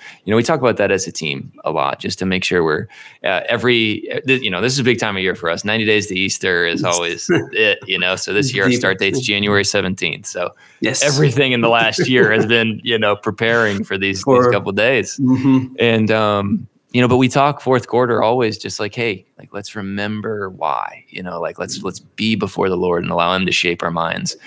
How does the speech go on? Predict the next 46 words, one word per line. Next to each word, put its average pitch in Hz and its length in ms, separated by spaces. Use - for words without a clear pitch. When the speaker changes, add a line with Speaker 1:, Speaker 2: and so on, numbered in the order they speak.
Speaker 1:
shape - 340
our 92 100
words, 85 540
everything." - 520
'Cause - 200
at - 160
the 113 100
end 117 120
of 110 40
the 101 80
day, 85 300
this 120 200
is 110 120
about 95 280
his 98 200
glory 92 560
and 90 120
the 87 60
freedom 98 340
of 52 120
his - 180
men. - 300
But - 100
the 135 140
other 202 160
thing 107 300
is, 95 120
like, 95 140
when 104 160
you 151 100
commit 139 260
to 107 100
working 107 400
in 92 120
men's 98 240
formation, 110 560
it's - 160
like, 120 200
there 139 180
is 190 160
nothing 110 520
that 98 180
has 98 140
been 98 180
more 95 300
obviously 117 720